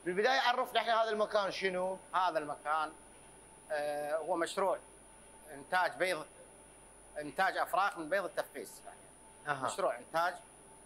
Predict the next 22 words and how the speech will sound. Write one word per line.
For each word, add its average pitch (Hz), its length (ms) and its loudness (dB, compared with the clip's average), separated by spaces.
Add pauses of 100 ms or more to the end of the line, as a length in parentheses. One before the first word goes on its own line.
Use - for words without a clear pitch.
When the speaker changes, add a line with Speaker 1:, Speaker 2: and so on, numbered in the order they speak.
Speaker 2:
آه، 139 720 -6
Speaker 1:
نعم. 147 40 2
Speaker 2:
أفراخ 180 340 2
الدواجن، 180 640 0 (960)
آه، 135 600 -4 (380)
لل-، 143 240 -12 (540)
للش-، 151 260 -6
للقطاعين، 156 680 0
للقطاع 147 600 -2
اللحم 202 400 0
وقطاع 196 460 -2
ال-، 254 140 -6 (640)
Speaker 1:
فهمت. 160 260 2
Speaker 2:
إنتاج 175 160 2
بيض 214 200 2
المائدة. 139 420 0 (280)
Speaker 1:
زين، 185 260 2
شلون 220 320 2
تفرق 202 360 2
إنه 185 500 0
هذا 190 220 2
مثلًا 170 460 0